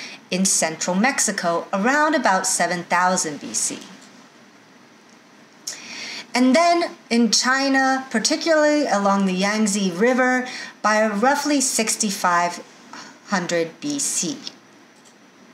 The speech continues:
followed by evidence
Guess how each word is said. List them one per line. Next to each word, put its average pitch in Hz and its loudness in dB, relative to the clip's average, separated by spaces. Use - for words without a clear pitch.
followed 269 4
by 185 0
evidence 202 0